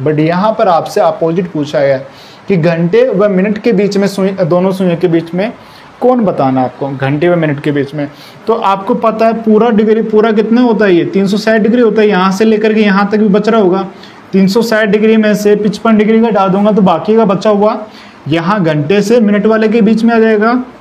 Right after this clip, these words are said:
तो तीन सौ साठ डिग्री के अंदर मैं घटा दूंगा पचपन डिग्री। तो यहाँ पर मैंने घटाया तो यहाँ पर आ गया फ़ाइव और यहाँ पर इसको कर दी थी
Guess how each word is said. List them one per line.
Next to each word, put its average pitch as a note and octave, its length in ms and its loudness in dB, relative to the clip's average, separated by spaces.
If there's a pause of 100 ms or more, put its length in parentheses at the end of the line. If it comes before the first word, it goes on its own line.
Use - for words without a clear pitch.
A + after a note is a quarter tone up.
(800)
तो E3+ 80 2
तीन F3 280 0
सौ G#3+ 160 0
साठ G3 320 -2
डिग्री E3 280 0
के E3 100 -4
अंदर C#3+ 400 -2 (500)
मैं F3+ 180 2
घटा E3+ 260 0
दूंगा D3+ 340 0
पचपन F3+ 440 -4
डिग्री। C3 320 0 (360)
तो C#3+ 60 -2
यहाँ D#3 340 0
पर G3+ 320 0
मैंने F#3 280 0
घटाया D#3+ 400 -2
तो E3 140 -2
यहाँ D3+ 200 0
पर D#3+ 120 -4
आ D#3 60 0
गया D3 200 -2
फ़ाइव C#3+ 480 -4 (180)
और C#3 120 -2
यहाँ C#3 340 -2
पर F3 200 -4
इसको D#3+ 380 -4
कर C#3 160 -2
दी C#3 160 0
थी D3+ 140 0